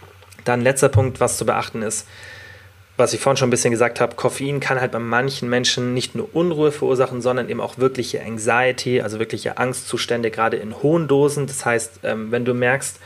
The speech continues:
dass sobald du Koffein konsumierst, du echt,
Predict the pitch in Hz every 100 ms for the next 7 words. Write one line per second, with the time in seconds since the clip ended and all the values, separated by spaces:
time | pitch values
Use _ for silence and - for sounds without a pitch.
0 | - - - 120 - - - - - -
1 | - - - - 117 127 120 117 120 135
2 | 123 117 120 120 120 - - -